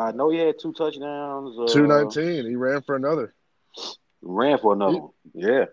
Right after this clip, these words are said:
Speaker 2: Dude, he went
Speaker 1: That's
Speaker 2: twenty-one, twenty. He
Speaker 1: efficient.
Speaker 2: only, he missed on eight. That's pretty good, man.
Speaker 1: Mm-hmm.
Speaker 2: He missed on eight.
Speaker 1: Yeah.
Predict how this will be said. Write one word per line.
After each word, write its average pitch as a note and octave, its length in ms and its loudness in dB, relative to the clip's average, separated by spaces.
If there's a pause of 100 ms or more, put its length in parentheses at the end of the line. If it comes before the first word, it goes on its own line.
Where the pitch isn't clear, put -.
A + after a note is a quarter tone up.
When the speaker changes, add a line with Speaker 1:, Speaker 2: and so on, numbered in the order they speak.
(220)
Speaker 2:
Dude, C#3+ 160 -2
he G3 80 0
went C4 200 -2
Speaker 1:
That's A#2+ 200 6
Speaker 2:
twenty-one, A2+ 180 -6
twenty. D3 220 0
He B2+ 60 -4
Speaker 1:
efficient. C#3+ 120 0
Speaker 2:
only, F3+ 180 -2 (520)
he C#3+ 100 0
missed A#2+ 260 -4
on F#2+ 200 -6
eight. F#2+ 240 -8 (960)
That's - 100 -20
pretty G2+ 260 -14
good, F#2 160 -2
man. D#2+ 240 -6 (720)
Speaker 1:
Mm-hmm. A2 280 -12
Speaker 2:
He F#2+ 40 -6
missed G2+ 200 0
on F#2+ 180 0
eight. F#2+ 120 2
Speaker 1:
Yeah. C3 160 2